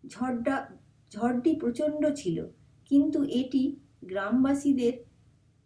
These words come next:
সবাইকে কাছে নিয়ে এসেছিল, তাদের একে অপরের মধ্যে পাওয়া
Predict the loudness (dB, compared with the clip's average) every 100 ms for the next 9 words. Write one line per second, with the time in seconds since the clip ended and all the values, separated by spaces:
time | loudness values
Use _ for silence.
0 | _ -16 -8 -2 -2 -2 -4 -4 -4 -4
1 | 4 6 6 4 -2 -4 -6 -6 -8 -10
2 | -14 _ _ _ _ -6 -2 0 -2 -4
3 | -2 -2 2 2 2 2 2 2 4 4
4 | 4 0 -2 0 0 2 2 0